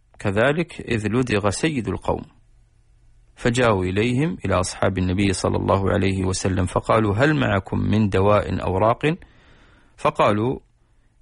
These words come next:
"إنكم لم تقرونا"، أي لم، أي لم تضيفونا، "ولا نفعل حتى تجعلوا لنا جعلا"، فجعلوا لهم قطيعا من الشاه،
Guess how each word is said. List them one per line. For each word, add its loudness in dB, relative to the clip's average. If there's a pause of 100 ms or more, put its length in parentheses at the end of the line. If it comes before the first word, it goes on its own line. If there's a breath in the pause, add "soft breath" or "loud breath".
(120)
"إنكم 0
لم 0 (1000)
تقرونا"، 2
أي -2
لم، 0 (220)
أي 0
لم 2
تضيفونا، 0 (640 soft breath)
"ولا 4
نفعل 0
حتى -4
تجعلوا 0
لنا 2
جعلا"، 0
فجعلوا 2
لهم 2
قطيعا 0
من 2
الشاه، 0